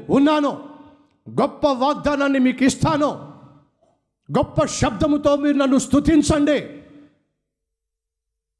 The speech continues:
గొప్ప విజయాన్ని మీకు ప్రసాదిస్తాను, అంతేకాకుండా గొప్ప ఆశీర్వాదాన్ని మీకు నేను మిగులుస్తాను.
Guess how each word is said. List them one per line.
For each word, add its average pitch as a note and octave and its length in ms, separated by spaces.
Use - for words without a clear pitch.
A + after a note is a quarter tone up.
గొప్ప D4+ 380
విజయాన్ని C#4+ 640
మీకు C4+ 240
ప్రసాదిస్తాను, D4 960
అంతేకాకుండా D3+ 920
గొప్ప D#4 360
ఆశీర్వాదాన్ని D4 1080
మీకు A3 380
నేను G3+ 560
మిగులుస్తాను. C#4+ 1000